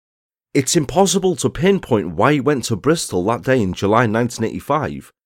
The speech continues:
and why he targeted Roy Page's shop. Why he chose to make himself so conspicuous whilst in the area, and why a strong man of thirty-five years of age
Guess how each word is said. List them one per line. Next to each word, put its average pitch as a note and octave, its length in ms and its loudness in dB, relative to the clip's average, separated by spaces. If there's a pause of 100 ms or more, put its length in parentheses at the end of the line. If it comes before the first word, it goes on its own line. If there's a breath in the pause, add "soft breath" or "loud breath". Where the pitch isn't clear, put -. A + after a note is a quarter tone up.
(120)
and E2+ 220 -8
why C#3 240 0
he A#2 240 -6
targeted B2 680 -4
Roy G2 160 4
Page's A2+ 440 -2
shop. - 380 -6 (680)
Why C#3 200 4
he F#3 60 0
chose F3+ 400 2
to C3 80 -2
make D#3 240 2
himself C3 420 0
so D3+ 240 4
conspicuous C#3 920 0
whilst F#2+ 320 0
in F#2+ 100 -2
the E2+ 140 -2
area, D#2+ 400 0 (440)
and G2 160 -4
why D3+ 160 0
a G#2+ 60 0
strong E3 480 2
man F3+ 220 2
of F#2 100 -4
thirty-five C#3+ 800 0
years B2+ 300 0
of C3+ 140 -2
age F#2 420 -2